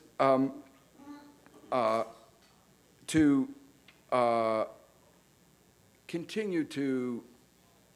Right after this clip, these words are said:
uh, open up our markets for investment from China. Uh, again, the governor referred to,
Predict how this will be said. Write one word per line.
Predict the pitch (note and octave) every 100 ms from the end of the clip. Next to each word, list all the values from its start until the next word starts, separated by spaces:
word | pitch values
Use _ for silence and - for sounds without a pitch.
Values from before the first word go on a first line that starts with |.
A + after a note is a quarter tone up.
| _
uh, | A#2 A2+ G#2+ - - - - - - _ _ _ _ _ _ -
open | E3+ F3 D#3
up | C#3+ - -
our | B2+
markets | C3 B2 B2 B2 A#2+ - - - - - _
for | - C3 B2
investment | B2 D3 A2+ D#3+ - - A2+ G2 - - _
from | - A#2
China. | - A2 G2 C#2 - - _ _ _ - - - -
Uh, | A2 A2+
again, | - B2+ D3
the | A2
governor | A2 C#3+ C#3 C3
referred | A#2+ A#2+ B2+ B2 A#2+
to, | A#2 A2 A2 G#2+ G#2